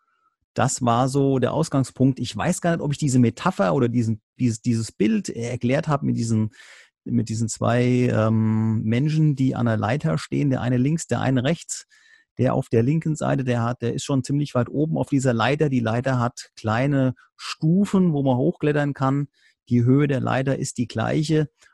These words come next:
Und auf der rechten Seite steht jemand und streckt die Arme aus und kommt nicht mal an die erste Sprosse. Und das war so sinnbildlich im Prinzip, ähm, ja, der, der Ausgangspunkt, wo man halt gesagt haben, okay,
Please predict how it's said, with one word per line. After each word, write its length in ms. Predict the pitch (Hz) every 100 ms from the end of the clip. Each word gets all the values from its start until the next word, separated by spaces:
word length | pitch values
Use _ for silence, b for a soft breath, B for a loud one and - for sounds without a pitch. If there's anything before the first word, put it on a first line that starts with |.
| b _
Und 480 | 123 123 135 139 -
auf 200 | 120 123
der 180 | - 117
rechten 320 | 139 - 147
Seite 480 | 135 123 131 139 135
steht 300 | - 131 135
jemand 420 | 139 135 131 135
und 140 | 117 110
streckt 340 | - 127 -
die 140 | 127
Arme 320 | - 127 139 -
aus 240 | 135 127
und 80 | 120
kommt 240 | 131 135
nicht 160 | 135 -
mal 100 | 127
an 140 | -
die 160 | 123 92
erste 280 | 120 127 117
Sprosse. 600 | - 98 123 131 101 90 - b b b _
Und 260 | 123 107
das 200 | 127 -
war 160 | 117 131
so 120 | 131
sinnbildlich 640 | 127 147 143 135 135 123
im 80 | 127
Prinzip, 540 | 123 123 - 131 131 -
ähm, 580 | 104 120 120 120 120 120
ja, 260 | 107 120 117
der, 200 | 107 107
der 140 | 110
Ausgangspunkt, 680 | 135 - 131 127 - 131 127
wo 100 | 120
man 120 | 120
halt 160 | 113 120
gesagt 300 | - 127 -
haben, 160 | 123
okay, 420 | 113 - 123 135